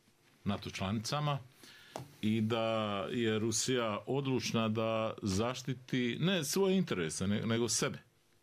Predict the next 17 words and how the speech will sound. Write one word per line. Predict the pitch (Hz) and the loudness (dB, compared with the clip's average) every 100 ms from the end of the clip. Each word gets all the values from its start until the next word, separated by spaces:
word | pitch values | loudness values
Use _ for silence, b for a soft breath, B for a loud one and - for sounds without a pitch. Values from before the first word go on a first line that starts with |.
| _ _ _ _ _ - | _ _ _ _ _ -2
Putin | 156 143 | 2 2
je | 131 | 2
u | 123 | 2
onome | 123 120 107 98 | 2 4 4 4
istorijskom | 92 135 131 123 117 | 2 0 0 0 0
obraćanju | 117 107 110 | 0 0 0
naciji | 101 104 101 - 117 104 95 B B | 2 0 -2 0 2 2 -2 B B
detaljno | - 104 107 107 101 | -2 -2 0 0 0
objasnio | 98 98 98 107 - 107 82 | 2 0 0 -2 -2 -2 0
šta | 71 - - 135 | -4 -4 -4 -4
će | 117 | -4
se | 95 | -4
sve | 87 - 131 | -4 -2 -2
dešavati | 92 87 101 104 135 131 104 | 0 -2 0 0 -2 -2 -4
ukoliko | - 113 113 104 | -2 -4 0 0
Rusija | 104 - 117 | 0 0 -2
bi | 107 101 92 | 0 0 -2